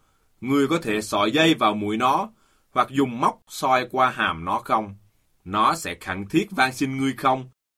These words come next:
Nó sẽ nói những lời ngọt ngào với ngươi không?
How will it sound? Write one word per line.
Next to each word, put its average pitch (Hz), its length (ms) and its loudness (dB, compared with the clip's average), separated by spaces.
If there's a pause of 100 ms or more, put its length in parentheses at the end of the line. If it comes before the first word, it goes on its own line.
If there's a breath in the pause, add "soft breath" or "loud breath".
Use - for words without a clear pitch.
(160)
Nó 147 240 2
sẽ 127 180 -4
nói 151 220 0
những 156 220 2
lời 147 260 6
ngọt 135 260 0
ngào 131 260 2
với 156 160 0
ngươi 208 220 2
không? 170 340 0